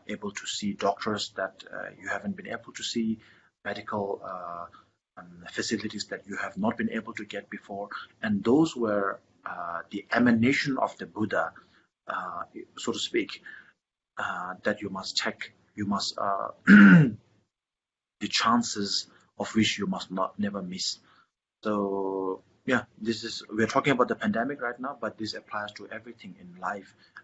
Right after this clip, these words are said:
Um, when we pray to the Buddhas, uh, the Buddhas will not, uh, miraculously appear and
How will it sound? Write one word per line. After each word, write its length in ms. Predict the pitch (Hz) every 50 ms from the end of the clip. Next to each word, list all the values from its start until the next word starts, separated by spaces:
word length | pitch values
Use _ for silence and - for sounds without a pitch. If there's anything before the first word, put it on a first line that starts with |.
| _ -
Um, 440 | 92 92 90 90 90 90 87 87 87 85
when 160 | 101 101 95
we 80 | 101 101
pray 300 | - - - 131 135 143
to 100 | 143 135
the 120 | 120 123 113
Buddhas, 520 | 110 120 113 120 117 117 117 117 - - - - - _ _ _ _ _ _ _
uh, 140 | 101 95 92 92
the 80 | 101
Buddhas 400 | 95 107 120 117 127 123 - -
will 100 | 107 104
not, 260 | 98 107 120 - - - - _ - -
uh, 260 | - 95 92 90 87 - 87
miraculously 720 | 101 101 104 101 113 127 131 - - 120 117 - - 110 104
appear 300 | - - - 113 107 107
and 280 | - 101 101 98 -